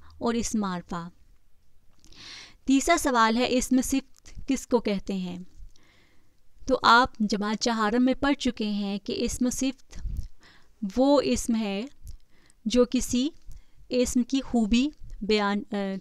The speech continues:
कर रहा हो। सवाल नंबर चार है, इसमें मौसूफ से क्या मुराद है?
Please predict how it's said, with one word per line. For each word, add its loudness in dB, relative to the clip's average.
कर 0
रहा -2
हो। -4
सवाल 4
नंबर 6
चार 4
है, -2
इसमें 2
मौसूफ 2
से 0
क्या 0
मुराद -2
है? -4